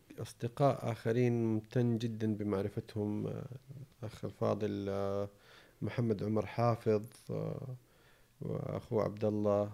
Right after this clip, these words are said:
آه، ال-، آه، روميتي أحمد شريف العوضي، الله يذكره بالخير، آه، وأسماء كثيرة. يعني حقيقة ما أبغى أقع في مطب إني أحاول أتذكر، فأنا هم يعرفوا أنفسهم ويعرفوا كم أنا ممتن لهم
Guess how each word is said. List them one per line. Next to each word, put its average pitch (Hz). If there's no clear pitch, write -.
آه، 104
ال-، 104
آه، 101
روميتي 120
أحمد 107
شريف 107
العوضي، 101
الله 101
يذكره 101
بالخير، 104
آه، 104
وأسماء 180
كثيرة. 147
يعني 113
حقيقة 120
ما 123
أبغى 120
أقع 120
في 117
مطب 107
إني 101
أحاول 110
أتذكر، 107
فأنا 117
هم 135
يعرفوا 113
أنفسهم 110
ويعرفوا 104
كم 107
أنا 107
ممتن 104
لهم 107